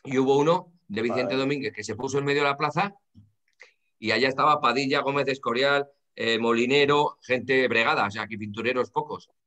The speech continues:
Speaker 1: Y, y no hubo manera de, de dar, no, dar un pase, es que, vamos, es que era imposible,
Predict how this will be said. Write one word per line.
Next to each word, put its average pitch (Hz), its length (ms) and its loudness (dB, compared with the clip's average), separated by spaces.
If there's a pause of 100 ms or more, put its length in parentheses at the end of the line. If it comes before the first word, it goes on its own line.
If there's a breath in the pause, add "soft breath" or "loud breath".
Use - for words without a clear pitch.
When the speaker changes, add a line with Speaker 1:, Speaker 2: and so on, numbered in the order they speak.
(440)
Speaker 1:
Y, 87 680 -6 (100)
y 90 60 -6
no 117 120 -2
hubo 185 120 0
manera 117 380 0
de, 87 400 -4
de 90 120 -12
dar, 90 140 -10 (100)
no, 160 220 -2
dar 127 220 -2
un 104 100 -8
pase, 92 420 -6
es - 120 -20
que, 143 180 2
vamos, 131 320 -2 (420)
es - 140 -20
que - 100 -6
era 147 100 0
imposible, 143 500 -4